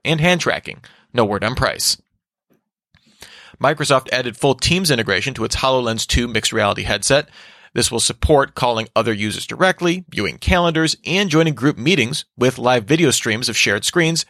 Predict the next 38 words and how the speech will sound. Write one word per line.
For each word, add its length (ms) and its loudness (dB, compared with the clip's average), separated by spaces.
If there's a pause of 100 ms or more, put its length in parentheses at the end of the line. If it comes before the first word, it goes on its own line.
(120)
that 80 0
can 100 0
be 80 2
moved 340 2
in 180 -6
V 180 -2
R. 320 0 (1800)
Meta 240 0
informed 440 -2
users 340 -2
it 80 0
will 80 -4
shut 380 0
down 280 0
its 120 -6
virtual 440 2
meet 280 -4
and 120 -10
greet 240 -6
app 200 -2
Super 560 2
on 160 0
February 380 2
fifteenth, 460 -2
twenty 220 -2
twenty-three. 600 -2 (600)
Already 240 2
scheduled 540 2
events 400 -2
prior 320 0
to 100 -2
the 60 2
shutdown 460 0
date 280 -2
will 180 2
still 200 0
be 140 -6
available, 680 0